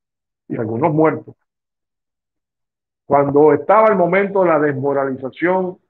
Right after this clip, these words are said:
y el impacto de lo sucedido, apareció Juan Delgado con dieciocho hombres y rescató peleando el cadáver de Maceo, de Panchito, y lo sacó de ahí.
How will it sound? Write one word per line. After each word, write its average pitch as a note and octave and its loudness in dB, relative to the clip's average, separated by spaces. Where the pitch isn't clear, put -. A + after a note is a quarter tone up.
y C3+ -6
el C3+ -4
impacto D3 -2
de C3+ -2
lo B2+ -6
sucedido, G#3 -2
apareció C3 -4
Juan D#3+ 2
Delgado F3+ 2
con C3 -10
dieciocho E3 0
hombres A3+ 2
y E3 0
rescató D3 -4
peleando G3 -2
el C3+ -10
cadáver D#3 2
de E3+ -4
Maceo, E3 -4
de D3+ -2
Panchito, D3 -8
y F3 -4
lo D#3 -4
sacó C3+ -6
de B2 -6
ahí. G2 -16